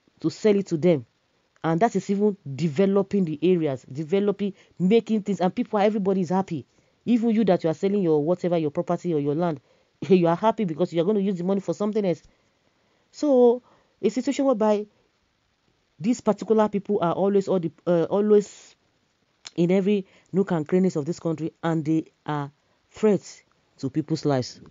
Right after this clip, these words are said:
What do you have to say? You just have to say, "No, eh, let us sit down together." He was crying that they collected his, eh,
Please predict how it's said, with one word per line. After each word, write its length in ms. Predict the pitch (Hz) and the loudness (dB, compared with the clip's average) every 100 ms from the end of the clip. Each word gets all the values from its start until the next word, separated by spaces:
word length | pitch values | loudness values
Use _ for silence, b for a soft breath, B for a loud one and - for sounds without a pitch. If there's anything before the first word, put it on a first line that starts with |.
| - | -16
What 280 | - 139 165 | -6 0 0
do 80 | 131 | 0
you 140 | 143 160 | -2 0
have 180 | 143 | -2
to 80 | - | -6
say? 260 | - 160 135 - b b | -4 0 -2 -4 b b
You 80 | 127 | 0
just 180 | 165 | 0
have 100 | 165 135 | 2 -2
to 60 | |
say, 220 | 135 160 | 0 2
"No, 300 | 147 165 135 - b b | 2 2 0 -2 b b
eh, 120 | 131 | -2
let 200 | 135 160 160 | 2 4 2
us 120 | 143 | 0
sit 180 | 156 135 | -2 0
down 180 | 143 | 0
together." 440 | 139 127 139 131 127 | -2 -2 0 0 -2
He 240 | - 165 156 - | -2 -2 -2 -2
was 220 | 143 160 | 0 2
crying 240 | - 196 190 | 2 2 4
that 140 | 151 | 2
they 80 | 139 | 0
collected 420 | 143 160 165 170 | 0 0 2 -2
his, 240 | 143 135 | -2 -4
eh, 220 | 135 131 | -2 -2